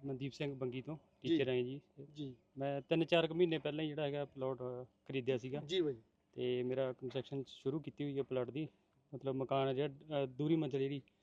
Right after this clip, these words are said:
Speaker 1: ਬਣਾ
Speaker 2: ਠੀਕ ਹੈ
Speaker 1: ਰਿਹਾ
Speaker 2: ਜੀ।
Speaker 1: ਮੈਂ।
Speaker 2: ਠੀਕ ਹੈ ਜੀ।
Speaker 1: ਬਹੁਤ ਵਧੀਆ ਸ਼ਾਂਤੀ ਆ, ਬਹੁਤ ਵਧੀਆ ਮਾਹੌਲ ਹੈ, ਜੰਗਲ 'ਚ ਮੰਗਲ ਲੱਗਿਆ ਹੋਇਆ।
Speaker 2: ਠੀਕ ਹੈ ਜੀ।
Speaker 1: ਪਹਿਲਾਂ ਕਹਿੰਦੇ, ਜਿਵੇਂ ਸੁਣਨ 'ਚ ਆਇਆ ਸੀ ਵੀ ਇੱਥੇ ਬਹੁਤ ਜੰਗਲ ਸੀ, ਬਹੁਤ ਦਰਖਤ ਸੀ, ਪਰ ਹੁਣ ਚੰਡੀਗੜ੍ਹ ਵਰਗਾ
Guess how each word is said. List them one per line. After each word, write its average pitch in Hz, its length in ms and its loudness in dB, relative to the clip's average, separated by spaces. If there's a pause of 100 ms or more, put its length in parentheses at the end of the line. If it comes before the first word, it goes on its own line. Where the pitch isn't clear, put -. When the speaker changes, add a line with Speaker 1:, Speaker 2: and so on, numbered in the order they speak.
(260)
Speaker 1:
ਬਣਾ 139 60 4
Speaker 2:
ਠੀਕ 127 100 10
ਹੈ 123 40 8
Speaker 1:
ਰਿਹਾ 139 140 4
Speaker 2:
ਜੀ। 135 60 2
Speaker 1:
ਮੈਂ। 151 100 2 (280)
Speaker 2:
ਠੀਕ 160 180 2
ਹੈ 156 60 -4
ਜੀ। 135 40 -2
Speaker 1:
ਬਹੁਤ 170 200 12
ਵਧੀਆ 156 440 4 (680)
ਸ਼ਾਂਤੀ 147 580 6
ਆ, 151 120 6
ਬਹੁਤ 160 240 8
ਵਧੀਆ 151 260 0
ਮਾਹੌਲ 139 240 4
ਹੈ, 127 120 0 (380)
ਜੰਗਲ 165 320 10
'ਚ 180 60 4
ਮੰਗਲ 151 280 2
ਲੱਗਿਆ 131 240 -8
ਹੋਇਆ। 151 120 -20 (460)
Speaker 2:
ਠੀਕ 180 220 4
ਹੈ 147 60 -6
ਜੀ। 110 120 -10 (320)
Speaker 1:
ਪਹਿਲਾਂ 147 220 2
ਕਹਿੰਦੇ, 151 200 2 (500)
ਜਿਵੇਂ 147 160 -2
ਸੁਣਨ 143 260 2
'ਚ 147 100 4
ਆਇਆ 139 160 10
ਸੀ 135 160 -2 (380)
ਵੀ 156 60 2
ਇੱਥੇ 170 140 2
ਬਹੁਤ 196 260 8
ਜੰਗਲ 147 280 6
ਸੀ, 143 140 -4
ਬਹੁਤ 190 240 6
ਦਰਖਤ 160 220 4
ਸੀ, 123 200 -8 (600)
ਪਰ 156 160 0
ਹੁਣ 147 200 -2 (560)
ਚੰਡੀਗੜ੍ਹ 185 400 12
ਵਰਗਾ 151 340 6